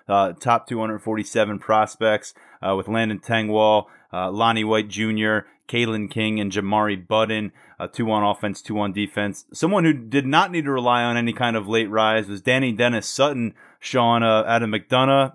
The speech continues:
uh, the, down in Owings Mills, Maryland. It's a program that has produced a Penn State signee in three consecutive classes, going back to P J Mustipher, then Devon Ellies, and then Curtis Jacobs,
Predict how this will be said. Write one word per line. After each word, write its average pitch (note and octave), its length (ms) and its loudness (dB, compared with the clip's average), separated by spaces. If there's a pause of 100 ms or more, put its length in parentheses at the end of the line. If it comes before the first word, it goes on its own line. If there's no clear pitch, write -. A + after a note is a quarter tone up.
uh, G#2+ 120 -2
the, G2+ 160 -10
down A#2+ 260 2
in A#2 140 -2
Owings B2 300 0
Mills, A#2 360 2
Maryland. B2+ 460 2
It's G#2+ 140 -2
a G#2 40 -6
program A#2 420 0
that A2 120 2
has G#2+ 120 2
produced A2 460 -2
a G#2+ 60 -2
Penn A#2 240 -2
State A2+ 260 -4
signee A#2 560 -2 (220)
in G#2 160 -6
three A#2+ 220 -2
consecutive G#2+ 580 -4
classes, A#2+ 520 -2
going G#2+ 260 -2
back G2 180 0
to G2+ 80 -6
P A#2 180 -2
J G#2 160 0
Mustipher, A2 640 0 (220)
then G#2 160 -2
Devon G#2+ 320 0
Ellies, A2+ 480 0
and G#2 220 -4
then G#2+ 140 -2
Curtis A2+ 360 -2
Jacobs, A#2 560 -2